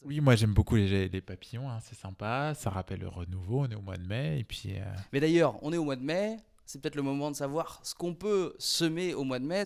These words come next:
Speaker 2: Et c'est pas trop tard, hein, on peut toujours semer.
Speaker 1: Ah bah oui, là c'est, euh, parfait, euh, les nuits se sont réchauffées, c'est le bon moment.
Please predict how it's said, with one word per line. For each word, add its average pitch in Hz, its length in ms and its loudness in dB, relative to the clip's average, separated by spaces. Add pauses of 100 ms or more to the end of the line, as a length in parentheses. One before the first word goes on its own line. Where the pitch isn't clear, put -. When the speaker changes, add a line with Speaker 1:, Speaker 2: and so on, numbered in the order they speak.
(100)
Speaker 2:
Et 147 60 -18
c'est 156 100 -8
pas - 80 4
trop 170 160 4
tard, 175 220 6
hein, 127 80 2
on 156 80 0
peut 135 100 -6
toujours 135 240 -6
semer. 139 280 -4 (360)
Speaker 1:
Ah 110 60 -20
bah 131 120 -6
oui, 123 240 0
là 113 140 0
c'est, 90 300 -6
euh, 90 180 -4 (160)
parfait, 123 720 -2
euh, 95 180 -2
les 98 200 0
nuits 110 160 2
se 113 160 -2
sont 101 180 0
réchauffées, 98 560 0
c'est - 140 -10
le 95 60 -6
bon 127 120 -2
moment. 127 320 0